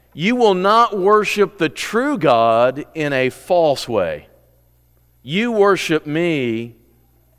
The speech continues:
as I tell you I want to be worshiped, not just as you imagine best. It seems like the temptation of God's people all the time, from beginning to now,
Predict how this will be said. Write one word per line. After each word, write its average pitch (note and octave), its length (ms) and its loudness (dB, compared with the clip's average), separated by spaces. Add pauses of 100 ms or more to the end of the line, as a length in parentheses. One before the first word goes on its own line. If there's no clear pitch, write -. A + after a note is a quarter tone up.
(120)
as C#3+ 180 2
I C#3+ 100 4
tell F#3 300 2
you F3 180 2
I D#3+ 60 8
want D#3+ 300 2
to D3+ 40 0
be C3 120 -4
worshiped, A#2 640 -4 (320)
not E3+ 640 2
just D3+ 400 -2
as C#3+ 320 2
you D3 420 -2
imagine B2+ 880 -2
best. G#2 640 -2 (1400)
It B2+ 80 -18
seems F#3+ 220 -2
like F#3 160 2
the D#3 80 -4
temptation F3+ 500 0
of D3+ 80 -4
God's D#3 320 2
people D#3 380 -4
all D#3+ 320 6
the E3 80 0
time, B2 600 -2
from C3 440 -2
beginning D3+ 520 -2
to C#3+ 140 -6
now, B2 460 -2